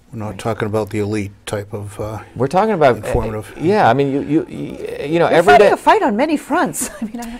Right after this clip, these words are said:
Speaker 3: Well, no, the singular fight is, there's, there's actually, the, the enemy is actually very simple if you look at it.
Speaker 2: Yeah.
Speaker 3: If you look at the epicenter of it, you know, I just wrote an article called,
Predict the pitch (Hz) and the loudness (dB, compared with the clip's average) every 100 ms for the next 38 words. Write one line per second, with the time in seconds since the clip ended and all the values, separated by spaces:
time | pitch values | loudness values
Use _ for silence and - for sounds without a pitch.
0 | - 190 190 170 190 170 165 226 240 294 | -4 6 8 8 8 6 6 4 6 6
1 | 165 202 208 139 127 127 139 123 - 135 | 6 6 4 4 0 4 4 4 -2 2
2 | 151 190 165 107 107 127 113 156 202 139 | 2 2 -2 -2 -4 -2 0 0 0 0
3 | 110 120 - 110 - - 110 123 120 - | 2 2 0 -4 -4 -8 2 4 2 -2
4 | 143 135 95 - 101 113 143 147 180 - | -4 0 0 0 2 4 4 4 2 0
5 | - 220 214 214 - 117 131 127 131 - | -14 -16 -16 -18 -6 -4 0 0 2 -2
6 | - 117 135 147 - 113 - 95 95 117 | 0 2 2 0 0 -2 2 2 2 4
7 | 120 135 156 139 135 120 101 117 110 87 | 4 4 2 4 4 4 4 4 4 4
8 | 87 - - _ 107 104 | 2 -2 -20 _ 2 2